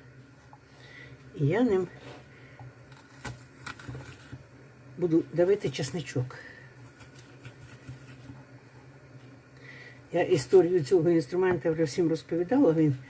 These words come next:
кумедний такий. Чоловік так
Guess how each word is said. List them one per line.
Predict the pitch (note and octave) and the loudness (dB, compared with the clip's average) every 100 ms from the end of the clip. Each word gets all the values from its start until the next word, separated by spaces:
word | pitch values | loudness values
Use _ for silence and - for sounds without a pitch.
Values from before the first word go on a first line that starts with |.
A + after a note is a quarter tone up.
| - - | -20 -6
кумедний | F#3+ F#3 A#3 A4 D#3+ | -2 2 2 2 0
такий. | C3+ C#3 E3+ C#3 - - - - - - - - - - - - - - - - | -2 -6 -4 -4 -6 -20 -20 -20 -20 -20 -20 -12 -12 -12 -18 -20 -20 -20 -20 0
Чоловік | F3 F3 F#3 F#3+ - | 2 4 2 -2 -4
так | E3+ - | -8 -8